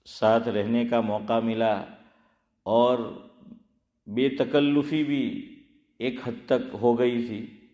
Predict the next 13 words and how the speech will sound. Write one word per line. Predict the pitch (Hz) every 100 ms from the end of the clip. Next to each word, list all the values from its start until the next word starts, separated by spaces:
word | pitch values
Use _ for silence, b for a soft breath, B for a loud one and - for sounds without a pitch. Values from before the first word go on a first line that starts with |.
| _ _ _ _ _ _
تو | -
میں | 120 131 139
حضرت | 120 120 135
سے | - 147 139 127 - - - _ _ _ _ _ _ _ _ _ _ -
سوالات | - 127 131 135 -
کرتے | 139 120 135
رہتا | 110 104 101
تھا۔ | 82 - - _ _ _ _ _ _ _ _
ظہر | 90 117 117
کی | 107
نماز | 104 101 98 92
کے | 82
بعد | 64 62 _